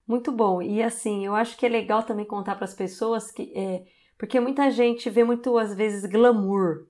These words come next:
né? Tipo assim, ah, é um glamour ali, nossa, uma, são coisas assim, tá a Camila lá no LinkedIn e tal, mas, é, ninguém vê os perrengues, né? Então, quando a gente chega no cliente, o cliente marca a reunião, mas aí ele esquece da reunião.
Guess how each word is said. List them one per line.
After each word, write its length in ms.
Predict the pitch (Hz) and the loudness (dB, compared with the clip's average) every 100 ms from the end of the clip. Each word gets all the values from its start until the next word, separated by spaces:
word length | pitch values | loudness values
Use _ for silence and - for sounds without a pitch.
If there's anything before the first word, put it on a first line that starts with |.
| - | -2
né? 180 | 180 | -2
Tipo 200 | 202 - | -2 -4
assim, 180 | 185 208 | -4 0
ah, 140 | 214 247 | 4 6
é 80 | |
um 120 | 220 214 | 4 4
glamour 760 | 240 240 185 202 226 214 196 | 4 4 2 0 0 0 0
ali, 580 | 175 160 190 196 185 165 | 0 -2 -4 -6 -4 -4
nossa, 480 | 156 185 196 185 170 | -6 -8 -8 -10 -12
uma, 440 | 160 165 165 165 | -12 -10 -10 -10
são 240 | - - 180 | -10 -8 -6
coisas 360 | 185 196 185 | -2 -2 -2
assim, 320 | 180 - 185 - - _ _ _ | -4 -4 -6 -8 -18 _ _ _
tá 140 | - 190 | 0 2
a 60 | |
Camila 640 | - 220 180 208 220 190 185 | 2 0 2 2 2 2 4
lá 160 | 196 | 2
no 100 | 196 | 2
LinkedIn 760 | 190 196 208 165 160 190 220 202 | -2 -4 -4 -4 -4 -4 -2 -6
e 60 | 196 | -2
tal, 220 | 190 180 | 0 0
mas, 280 | 190 190 - _ _ _ _ - | -2 -6 -12 _ _ _ _ -8
é, 200 | - - | -6 -2
ninguém 320 | 233 233 302 | 0 2 2
vê 100 | 311 | 2
os 140 | 294 | 0
perrengues, 640 | - 320 240 208 175 156 | 2 2 4 4 2 0
né? 260 | 170 208 233 - _ _ _ _ | 0 -2 -4 -12 _ _ _ _
Então, 160 | - 202 | -4 -2
quando 160 | 214 | 0
a 40 | 202 | 0
gente 200 | 202 190 | -2 0
chega 260 | - 226 | 4 6
no 100 | 214 | 4
cliente, 400 | 214 214 202 208 | 0 0 0 0
o 40 | - | -2
cliente 320 | 202 202 202 | -2 -2 -2
marca 440 | 180 196 226 233 | 0 2 2 2
a 20 | 208 | 0
reunião, 440 | 196 190 190 196 | 2 0 0 2
mas 200 | 190 185 | 2 4
aí 140 | 185 190 | 4 4
ele 120 | 185 | 2
esquece 640 | 185 - 208 202 226 - | -2 0 4 6 6 2
da 120 | 185 | -2
reunião. 600 | 170 175 170 170 185 196 | -2 -2 -2 -2 -4 -4